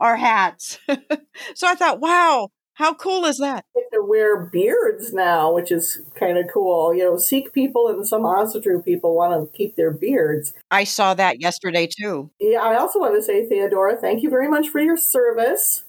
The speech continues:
Speaker 2: We appreciate you.
Speaker 1: Thank you.
Speaker 2: And that, uh, as far as gay people go,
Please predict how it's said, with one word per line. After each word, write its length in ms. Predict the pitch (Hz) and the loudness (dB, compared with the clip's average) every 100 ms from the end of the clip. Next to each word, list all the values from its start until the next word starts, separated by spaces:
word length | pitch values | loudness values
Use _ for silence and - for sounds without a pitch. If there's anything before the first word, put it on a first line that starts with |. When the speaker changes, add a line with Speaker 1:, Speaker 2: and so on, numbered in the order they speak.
| _ _ - | _ _ -2
Speaker 2:
We 120 | 196 | 0
appreciate 760 | 226 240 226 226 190 180 180 | 0 0 -2 0 2 2 2
you. 360 | 180 180 233 - _ | 2 2 0 -4 _
Speaker 1:
Thank 280 | 214 202 - | -4 -2 -2
you. 300 | 202 139 147 - | -2 -2 -4 -4
Speaker 2:
And 500 | 220 240 240 220 - | 0 2 2 0 0
that, 460 | 233 226 226 220 - - - - - | 2 2 2 0 -8 -12 -12 -6 -2
uh, 420 | 214 202 202 202 | 2 2 0 0
as 180 | 214 214 | -2 0
far 300 | 226 220 214 | 0 2 4
as 440 | 214 208 - - - _ 147 190 | 2 0 -6 -12 -16 _ -18 -4
gay 260 | 180 196 208 | 0 0 0
people 320 | 233 247 269 | 0 0 0
go, 540 | 262 254 262 285 302 | 2 2 2 2 -2